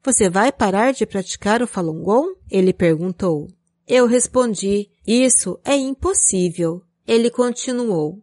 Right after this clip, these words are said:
"Então você vai parar de falar com os outros sobre isso? Pode simplesmente falar comigo?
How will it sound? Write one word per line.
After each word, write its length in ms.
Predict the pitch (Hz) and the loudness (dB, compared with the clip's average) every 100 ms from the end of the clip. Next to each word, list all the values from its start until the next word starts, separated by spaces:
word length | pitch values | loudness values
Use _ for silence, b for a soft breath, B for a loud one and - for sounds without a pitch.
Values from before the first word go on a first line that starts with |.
| _ | _
"Então 460 | 311 302 320 311 247 | -6 -2 0 0 -2
você 260 | 320 339 | -2 0
vai 180 | 262 269 | 0 -2
parar 400 | 285 247 196 208 | -2 -2 0 -2
de 140 | 202 208 | -2 -6
falar 320 | 190 185 190 | -6 -4 -6
com 240 | - 180 | -6 -8
os 160 | 180 165 | -6 -4
outros 460 | 202 233 202 190 - | -4 -4 -8 -10 -12
sobre 320 | - 190 165 175 | -8 -6 -4 -2
isso? 540 | 202 262 - - 165 _ - | -2 -2 -6 -10 -12 _ -2
Pode 320 | 320 330 294 | -2 0 -2
simplesmente 960 | - - 415 370 262 196 196 226 - - | -2 -2 -2 -4 -4 -4 -4 -4 -8 -8
falar 300 | 196 190 185 | -4 -4 -4
comigo? 680 | - 160 175 220 208 165 | -6 -6 -4 -4 -6 -10